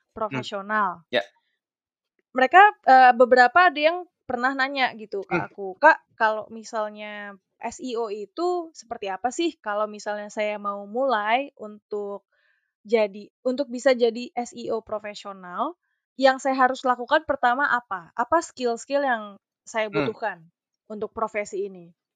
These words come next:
Speaker 2: Kalau masalah, eh, apa tadi, skill set dasarnya sih sebenarnya ya basically skill-skill kayak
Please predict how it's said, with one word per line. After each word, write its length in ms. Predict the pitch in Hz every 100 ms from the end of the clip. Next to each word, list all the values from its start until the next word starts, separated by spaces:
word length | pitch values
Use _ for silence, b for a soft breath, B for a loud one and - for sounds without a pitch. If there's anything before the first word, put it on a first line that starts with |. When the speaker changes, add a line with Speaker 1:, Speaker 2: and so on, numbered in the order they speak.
| _ _ - -
Speaker 2:
Kalau 320 | 123 123 117
masalah, 560 | 123 123 120 117 123 127 -
eh, 520 | 113 117 117 117 117
apa 160 | - 127
tadi, 240 | 131 160
skill 320 | 151 - 127
set 320 | 120 131 - -
dasarnya 480 | 117 110 120 135
sih 240 | 135 180 - _ _ _ -
sebenarnya 560 | - 117 139 175 165 - _
ya 160 | 123 113
basically 560 | 117 135 160 170 - - _ _
skill-skill 560 | - - 120 113 123 110
kayak 400 | 110 107 104